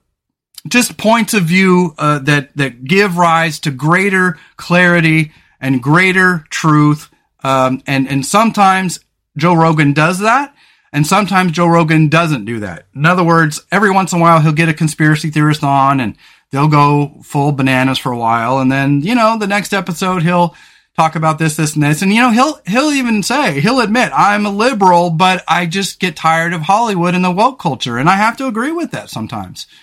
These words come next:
You know, I do believe that wokeness should be a good thing, but it's become negative because it's,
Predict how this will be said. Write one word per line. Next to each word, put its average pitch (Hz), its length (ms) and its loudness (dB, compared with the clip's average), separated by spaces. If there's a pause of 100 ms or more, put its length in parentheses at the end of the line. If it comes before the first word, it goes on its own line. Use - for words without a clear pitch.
(300)
You 156 120 2
know, 147 140 2
I 160 180 0
do 214 260 0
believe 214 380 0
that 175 140 0
wokeness 165 640 0
should 226 360 -2
be 208 120 0
a 175 60 4
good 214 320 0
thing, 117 460 -4 (360)
but 190 100 2
it's 202 140 -2
become 220 580 0
negative 160 440 0
because 151 260 -2
it's, - 280 -10